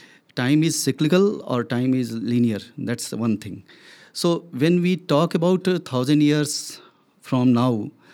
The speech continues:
uh, are we not saying that we will be completing a circle? Let us say, uh, I'm not, uh, taking it in terms of progress or so, but, uh, you see, um, Indian, uh, perspective, when we add it,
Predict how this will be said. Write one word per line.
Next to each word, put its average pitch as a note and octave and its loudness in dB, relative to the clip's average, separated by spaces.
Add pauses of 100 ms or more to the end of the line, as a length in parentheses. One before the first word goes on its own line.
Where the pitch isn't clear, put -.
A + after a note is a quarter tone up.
(640)
uh, C3 0
are D#3+ 4
we F#3+ 4
not E3+ 4
saying F#3+ 0
that E3+ -2
we E3 0
will E3+ -2
be E3+ -2
completing D3+ 0
a C#3+ 2
circle? A#2+ 0 (260)
Let C3+ 0
us D3+ -2
say, E3 2 (240)
uh, A#2+ -6
I'm C#3+ 0
not, E3+ 0 (120)
uh, - -4
taking D#3+ 2
it D#3 -2
in C#3+ 4
terms C#3+ 2
of C#3 0
progress B2 0
or B2 -2
so, C#3 0 (880)
but, E3+ 0
uh, G3 2
you E3 -2
see, G#3+ -2 (1300)
um, C3+ 0 (840)
Indian, F3+ 4 (220)
uh, - -6
perspective, C3+ -2
when B2+ 2
we C3 -2
add C3+ 0
it, - -4